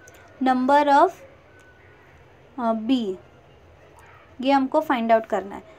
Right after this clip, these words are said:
तो formula इसका ये लगने वाला है, A union B equals to number of A set plus number of set B minus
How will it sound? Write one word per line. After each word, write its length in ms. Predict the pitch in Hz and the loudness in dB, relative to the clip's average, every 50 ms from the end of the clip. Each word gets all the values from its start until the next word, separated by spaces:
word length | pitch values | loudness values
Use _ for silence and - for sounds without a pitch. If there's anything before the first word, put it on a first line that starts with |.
| - - - | -20 -8 -4
तो 80 | - 269 | -4 0
formula 560 | - 294 277 262 254 262 277 285 - - 302 | 4 4 4 4 4 0 0 2 2 2 2
इसका 220 | - - - - | 2 0 0 0
ये 240 | - 285 254 269 294 | 0 2 2 0 2
लगने 300 | 302 302 285 262 277 277 | 2 2 2 2 0 0
वाला 200 | 269 269 262 269 | 0 0 2 2
है, 280 | 294 294 285 311 339 349 - - - - - - - - | 2 2 2 2 0 -2 -4 -10 -20 -20 -20 -18 -8 2
A 260 | 254 269 302 330 339 | 4 6 6 6 6
union 480 | 311 277 269 269 262 262 269 269 277 262 | 4 4 2 2 0 0 0 0 0 0
B 440 | 220 240 233 214 196 202 226 277 349 370 - - - - - - - - - - - - - - 240 | 0 -4 -6 -6 -6 -6 -6 -6 -6 -6 -8 -18 -20 -20 -20 -20 -20 -20 -20 -20 -20 -20 -18 -16 -16
equals 560 | 226 - - 254 262 262 262 254 - - 247 | -16 -10 -4 -2 -2 -2 -2 -4 -6 -6 -6
to 340 | 226 208 202 214 262 359 392 - - - - - - - - - - - - - - - - - - - - - - - - - - - - - - - - - - 156 - - - - - - - - _ - - - - - - - - - - - - 277 | -4 -4 -4 -4 -6 -6 -6 -8 -16 -20 -20 -20 -20 -20 -20 -20 -20 -20 -20 -20 -20 -20 -20 -20 -20 -20 -20 -20 -20 -20 -20 -20 -20 -20 -20 -20 -20 -20 -20 -20 -20 -20 -20 -20 -20 -20 -20 -20 -20 -20 _ -20 -20 -20 -20 -20 -20 -20 -20 -20 -20 -14 -10 -8
number 520 | 254 254 254 247 254 262 262 285 302 311 | -4 -2 -2 -2 -2 2 4 6 6 6
of 340 | 294 262 226 214 226 262 302 - - - - - - - - - | 8 6 6 6 4 2 0 -6 -14 -20 -20 -20 -20 -16 -6 -2
A 340 | 262 247 240 233 254 302 349 | 0 2 2 2 2 0 -2
set 640 | 349 - - 262 226 220 233 285 311 - - - - - - - - - - | -2 -2 0 2 2 2 2 0 -2 -8 -16 -20 -20 -20 -20 -20 -20 -10 -2
plus 400 | 254 240 226 226 240 277 277 - | 2 4 4 4 4 2 -2 -6
number 380 | 247 226 220 220 233 262 269 277 | -8 -6 -6 -4 -2 0 0 2
of 200 | 285 285 294 294 - - - - - - - | 2 2 0 0 -6 -14 -20 -20 -20 -8 -6
set 120 | 262 226 214 208 214 214 - 247 | -6 -6 -6 -8 -14 -12 -8 -6
B 420 | 247 254 247 240 226 233 269 339 381 - - - - - - - - 247 | -6 -4 -4 -4 -4 -2 -2 -4 -4 -6 -14 -20 -20 -20 -20 -12 0 2
minus 540 | 254 254 262 262 262 247 240 254 311 - | 4 4 4 2 0 0 0 0 0 -2